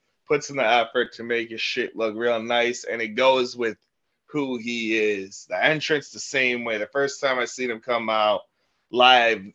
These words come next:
on fucking YouTube with the entrance, man, and the selfie pull. Boom. It's like, genius. That is fucking genius. And he's killing the YouTube game right now with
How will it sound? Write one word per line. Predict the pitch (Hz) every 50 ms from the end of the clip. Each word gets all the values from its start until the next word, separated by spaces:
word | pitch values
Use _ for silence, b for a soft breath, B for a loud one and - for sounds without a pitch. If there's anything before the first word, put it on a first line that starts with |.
| _ -
on | 120 123 123 120 113 110
fucking | - 131 120 117 - 123 117 113
YouTube | 113 123 123 120 120 - - 123 117 113 107
with | 107 113 110 104
the | 110 107 107
entrance, | 113 117 113 107 - - - 95 95 92 - -
man, | 107 101 101 104 104
and | 101 98
the | 101
selfie | - - - 117 110 107 - - 98 90
pull. | _ - 90 87 95 - - - - -
Boom. | 127 135 131 120 107 - 151 - _
It's | - -
like, | - - - _ _ _ -
genius. | 135 160 175 185 156 123 104 90 80 - - - - - - _ _ _ _ _ _ _ _ -
That | 123 107 107 -
is | 95 - -
fucking | - - 170 170 147 139 - - 135 127 120
genius. | 110 117 123 120 117 113 107 98 92 92 92 82 - - - - - - _ _ _ _ _ _ _ _ _ _ _ _ _ _ _ _ _ _ - - - -
And | 147 165
he's | 160 151 143
killing | - - 214 220 214 196 185 170 156
the | 156 143
YouTube | 131 123 131 147 156 151 143 - - 117 107 101 101
game | 107 98 92 95 95
right | 95 95 95 98
now | 98 98 98 95 92 90 87
with | 90 87 - _